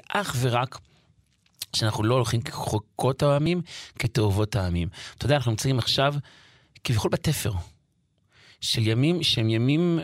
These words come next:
שיש בהם כוח טומאה מסוים. אנחנו נמצאים בין העשרים וחמש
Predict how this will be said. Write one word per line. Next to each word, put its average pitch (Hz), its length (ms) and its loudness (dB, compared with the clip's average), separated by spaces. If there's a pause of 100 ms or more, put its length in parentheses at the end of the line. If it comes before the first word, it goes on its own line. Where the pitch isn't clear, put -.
(480)
שיש - 460 0
בהם 156 340 2 (760)
כוח - 280 0
טומאה 110 320 0 (360)
מסוים. 95 340 0 (880)
אנחנו - 120 -4
נמצאים 127 340 2
בין 110 280 0 (400)
העשרים 101 400 -2
וחמש 113 600 -2